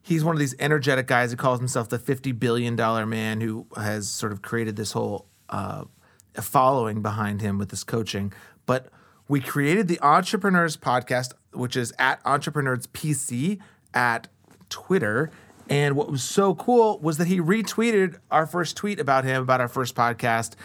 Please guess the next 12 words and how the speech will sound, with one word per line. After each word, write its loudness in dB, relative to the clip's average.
So -2
thank 0
you 0
so 0
much 0
for 0
retweeting 0
us, -2
Dan -4
Pena. -2
But -6
also 2